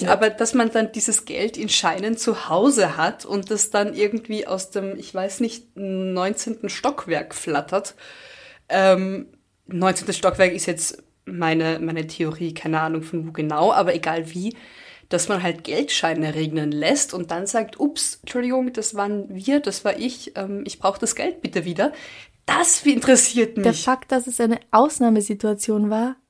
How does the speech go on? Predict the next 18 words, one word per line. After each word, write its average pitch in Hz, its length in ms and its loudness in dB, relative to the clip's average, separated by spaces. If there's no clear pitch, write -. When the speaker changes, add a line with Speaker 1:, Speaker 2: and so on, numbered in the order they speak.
Speaker 1:
der 254 180 6
war 302 160 8
uns 294 300 0
eh 349 160 2
schon 214 420 2
klar. 196 480 4
Speaker 2:
Richtig. - 560 -2
Speaker 1:
<laughs> 233 760 6
Speaker 2:
Richtig. 220 420 2
Speaker 1:
Also, 208 300 4
was 233 220 0
soll 247 160 6
es 254 100 -2
sonst 247 360 2
sein, 190 340 2
wenn 196 340 2
keine 202 460 6
Ausnahmesituation? 190 1120 2